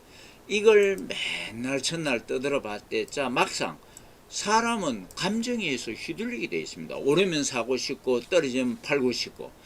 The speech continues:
그러니까 그러한 감정을 컨트롤할 줄 모르게 되면은 주식 객체가 아무리, 예, 뛰어난 분석법이 있다 하더라도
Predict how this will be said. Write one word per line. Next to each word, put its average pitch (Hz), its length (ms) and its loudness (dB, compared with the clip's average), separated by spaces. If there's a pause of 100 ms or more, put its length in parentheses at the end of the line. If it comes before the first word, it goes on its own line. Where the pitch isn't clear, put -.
(240)
그러니까 202 280 6
그러한 196 440 4
감정을 190 960 4 (400)
컨트롤할 190 720 4
줄 143 160 -4
모르게 120 440 4
되면은 95 680 -2 (480)
주식 190 400 2
객체가 123 600 -2
아무리, 170 800 4
예, 98 340 2 (120)
뛰어난 139 400 6
분석법이 120 560 -6
있다 117 280 -6
하더라도 104 380 -6